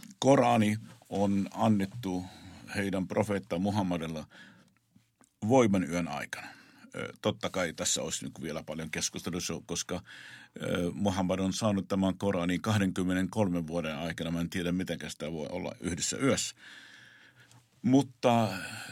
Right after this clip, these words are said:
sanotaan, että se on alkanut voiman yössä. Eli siis hän näki taivaasta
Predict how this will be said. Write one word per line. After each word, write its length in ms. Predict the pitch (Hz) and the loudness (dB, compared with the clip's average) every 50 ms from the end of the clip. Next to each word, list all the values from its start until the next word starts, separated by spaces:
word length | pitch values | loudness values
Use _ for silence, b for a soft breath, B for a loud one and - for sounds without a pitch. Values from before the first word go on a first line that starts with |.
| - | -6
sanotaan, 500 | - - 143 127 110 104 - 131 131 131 | -2 2 4 4 4 4 6 6 6 6
että 140 | 123 107 - | 6 4 4
se 60 | 131 | 4
on 120 | 127 127 123 | 4 4 4
alkanut 760 | 120 131 117 104 87 78 - - - - - - - B B B B B B B - 95 | 4 6 6 4 4 0 -4 -8 -10 -10 -10 -8 -10 B B B B B B B -6 0
voiman 380 | 95 101 101 98 90 87 85 78 | 2 2 2 4 2 0 -2 -2
yössä. 260 | 82 85 - - 87 | -4 -4 -2 -2 -2
Eli 160 | 85 90 87 | -2 -2 -2
siis 260 | 85 90 87 - - | -2 -2 -2 -2 -2
hän 260 | - 92 82 78 78 | -2 -2 -2 -2 0
näki 380 | 92 104 107 - 92 87 80 - - | 0 0 0 0 -2 -6 -6 -6 -2
taivaasta 760 | - 120 123 123 120 110 98 92 92 90 90 - - - 92 | 4 6 6 6 6 4 2 0 -2 -4 -4 -4 -6 -6 -6